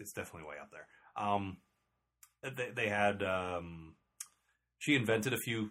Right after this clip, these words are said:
different kinds of aliens, but she also threw a bunch of, like, you know, the Andorian and Tellarite and, you know, like, for the first time, I think that was the first time I really felt like, "Hey, yeah, <laughs>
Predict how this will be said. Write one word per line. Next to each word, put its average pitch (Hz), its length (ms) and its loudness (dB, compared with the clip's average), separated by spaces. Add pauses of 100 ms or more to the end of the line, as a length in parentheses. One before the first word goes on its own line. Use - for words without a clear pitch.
different 107 280 0
kinds 110 200 2
of 104 80 2
aliens, 101 420 4
but 107 140 -10
she - 100 -4
also - 200 -6
threw 98 240 -2
a 95 40 0
bunch 95 240 -2
of, 92 120 -8
like, 92 180 -4
you 98 80 -8
know, 85 200 -8
the 90 60 -10
Andorian 90 580 -10
and 80 100 -16
Tellarite 73 600 -8
and, 80 180 -18
you 92 60 -16
know, 78 160 -10 (520)
like, 110 120 2
for 127 100 0
the 123 100 2
first 127 260 4
time, 110 320 4
I 107 100 -2
think 123 140 2
that 123 140 6
was 117 120 0
the 104 100 2
first 110 180 2
time 101 140 2
I 98 40 6
really 98 260 4
felt 101 240 -2
like, 92 180 -8
"Hey, 175 180 0
yeah, 240 460 2 (460)
<laughs> 156 80 -14